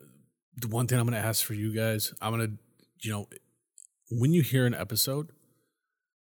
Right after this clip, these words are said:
make sure whatever podcast platform you're listening to, you know, like that episode, share the episode, leave a comment.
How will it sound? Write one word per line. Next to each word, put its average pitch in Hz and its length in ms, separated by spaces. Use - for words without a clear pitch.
make 143 140
sure 165 260
whatever 131 380
podcast 120 560
platform 104 320
you're 101 100
listening 98 360
to, 110 340
you 120 120
know, 110 80
like 117 400
that 104 160
episode, 90 500
share 117 360
the 107 120
episode, 92 400
leave 147 240
a 143 60
comment. 98 600